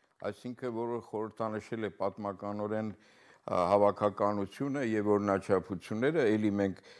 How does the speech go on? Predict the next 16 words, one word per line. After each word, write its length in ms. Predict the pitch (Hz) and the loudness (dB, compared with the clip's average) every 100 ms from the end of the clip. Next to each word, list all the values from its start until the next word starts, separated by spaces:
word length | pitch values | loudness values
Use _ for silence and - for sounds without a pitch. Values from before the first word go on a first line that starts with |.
| - - 90 | -18 -2 2
անդրադարձել 800 | 92 98 107 101 107 101 - 165 | 2 6 6 8 6 4 0 0
ենք, 80 | 165 110 | 0 6
նորից, 380 | 110 98 - - - - | 6 6 0 -10 -12 0
ը, 160 | 85 | 2
ը, 400 | 76 73 87 85 78 78 | 4 2 0 0 0 2
անդրադառնանք, 840 | 85 82 92 98 127 156 175 175 - - - _ - | 0 2 2 6 4 6 2 0 -12 -20 -20 _ 4
այսինքն, 560 | 123 123 165 175 170 165 160 175 | 4 4 0 2 2 0 2 6
նորը 300 | 190 185 160 - 170 | 8 10 10 8 -2
ինչ 120 | 170 - | 0 6
է, 140 | 90 80 - - - | 6 6 2 -14 -6
մ, 400 | 98 82 82 80 80 - | -2 -2 -2 -6 -6 2
այն 260 | 131 156 139 - - - | 4 4 -2 -8 -20 0
հատիկները, 640 | 98 123 156 - 160 170 139 - - _ - 104 | 4 4 2 -4 2 4 4 2 -4 _ -2 2
ը, 40 | 92 87 85 92 | 4 2 0 4
նրան, 340 | 120 123 127 113 - 98 | 4 6 4 2 -4 4
դրանք 340 | 107 120 117 | 6 6 0